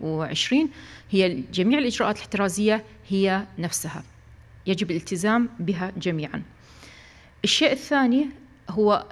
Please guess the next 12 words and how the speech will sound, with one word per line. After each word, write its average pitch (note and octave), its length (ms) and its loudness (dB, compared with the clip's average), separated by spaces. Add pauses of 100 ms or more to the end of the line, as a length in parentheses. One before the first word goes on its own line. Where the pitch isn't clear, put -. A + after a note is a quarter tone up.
(100)
التزام B3 580 0 (200)
بالمبادئ G#3 1080 0
الأساسية G3 640 -2
واللي F#3 220 0
ذكرناها F3+ 480 -4
سابقًا، A3+ 480 -2
اللي E3+ 280 -2
هي D#3+ 80 -2
غسل F#3 280 -2
الأيدي E3+ 320 -2
ونظافتها D#3+ 720 -2
والأسطح، A3 680 -2